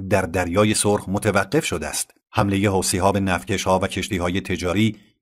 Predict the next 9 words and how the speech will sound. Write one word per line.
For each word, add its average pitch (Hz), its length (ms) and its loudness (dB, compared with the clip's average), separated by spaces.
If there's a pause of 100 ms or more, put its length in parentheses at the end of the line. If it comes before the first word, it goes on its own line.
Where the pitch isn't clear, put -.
بخشی 113 300 0
از 82 160 -2
دفاع 101 360 2
نامتقارن 92 840 -2
جمهوری 92 420 -2
اسلامی 95 340 -2
در 87 160 -2
منطقه 85 420 -4
است، 104 320 0